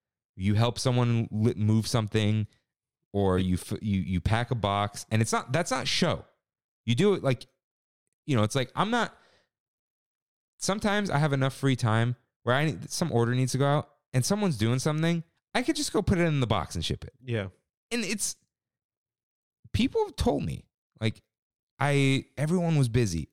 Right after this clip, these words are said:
Speaker 1: And I went and climbed up on something and picked up a box and carried it out for a customer.
Speaker 2: Mm.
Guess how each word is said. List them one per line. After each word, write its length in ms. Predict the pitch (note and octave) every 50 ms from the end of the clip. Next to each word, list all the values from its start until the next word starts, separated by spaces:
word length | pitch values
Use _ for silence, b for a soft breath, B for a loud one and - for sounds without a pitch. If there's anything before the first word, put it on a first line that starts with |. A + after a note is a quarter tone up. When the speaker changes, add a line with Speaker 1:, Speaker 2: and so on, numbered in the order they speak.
| _ _ -
Speaker 1:
And 440 | G#2+ A2+ A2 G#2+ G#2+ G#2+ G#2+ G#2 - -
I 100 | A#2 A#2
went 180 | A2+ B2 C#3+ D3
and 80 | C3+ -
climbed 280 | - - B2 A#2+ B2
up 120 | B2+ B2 -
on 120 | B2+ B2
something 280 | A#2 B2 B2+ C3 B2 G#2
and 100 | F2+ E2+
picked 180 | A#2 G#2+ -
up 80 | A#2 G#2+
a 80 | G#2
box 300 | F#2 F#2 F#2+ G2 F#2 -
and 160 | G2 E2+ D#2+ -
carried 240 | - G2+ F#2+ F2
it 40 | E2+
out 120 | E2+ C#2+ -
for 100 | - C#2
a 40 |
customer. 440 | C#2 - D2 - - - F#2+ G2 G#2+ - -
Speaker 2:
Mm. 220 | A#2 A2 G#2 G#2